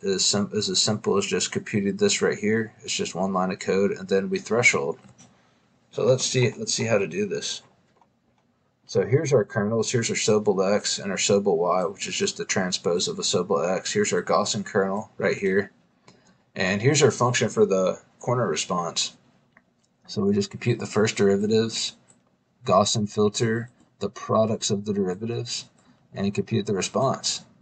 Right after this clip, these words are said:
So let's see how this works out a test image. So here's our test image of bricks. So this is a very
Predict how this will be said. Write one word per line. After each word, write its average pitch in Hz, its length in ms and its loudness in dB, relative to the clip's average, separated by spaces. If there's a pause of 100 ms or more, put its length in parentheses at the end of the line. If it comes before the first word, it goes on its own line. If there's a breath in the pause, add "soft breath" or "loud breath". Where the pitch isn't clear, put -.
So 98 160 -2
let's 120 200 6
see 117 200 2
how 110 180 6
this 98 180 0
works 104 180 2
out 90 140 2
a - 20 -4
test 104 320 0
image. 80 400 -8 (1300)
So 104 200 0
here's 147 220 2
our 135 100 8
test 123 280 4
image 120 240 4
of 95 160 0
bricks. 98 540 0
So 101 200 2
this 113 200 0
is 107 100 -2
a 98 60 0
very 110 340 6